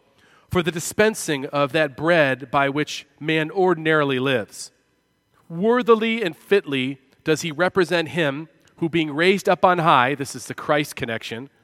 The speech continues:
"worthily and fitly does he represent him who, being raised up high, receives gifts for men,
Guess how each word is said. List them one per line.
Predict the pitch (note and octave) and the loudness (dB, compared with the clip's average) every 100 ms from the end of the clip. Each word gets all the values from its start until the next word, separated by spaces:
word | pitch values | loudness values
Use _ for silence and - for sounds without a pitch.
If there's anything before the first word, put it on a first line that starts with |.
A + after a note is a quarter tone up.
| _ _ _ _ _ _ - _ _ _ _ | _ _ _ _ _ _ -20 _ _ _ _
"worthily | D3 F3+ A3+ A3+ | 4 4 6 2
and | G#3+ | -2
fitly | - F#3+ D3+ | 0 0 2
does | D#3 D3 | -2 -2
he | D#3+ | -2
represent | D#3+ D#3+ D#3+ D#3 D3 | -2 0 -2 0 -2
him | C3+ F3 C3+ C3+ _ _ | 0 0 0 -6 _ _
who, | D#3+ | -2
being | C#3+ D#3+ D3+ C#3 | 0 0 0 -2
raised | D3+ F3+ F#3 F#3+ | 0 2 2 2
up | F3+ | 2
high, | C3+ C#3+ C3 C3 D3 _ _ _ _ _ _ _ _ _ - | 4 4 4 2 -2 _ _ _ _ _ _ _ _ _ -8
receives | D3 - F3 D#3+ | -6 -4 -6 -6
gifts | - F3 - | -2 -2 -2
for | - F#3+ | -4 -2
men, | F#3+ C#3 C3+ D#3+ | 0 0 0 -4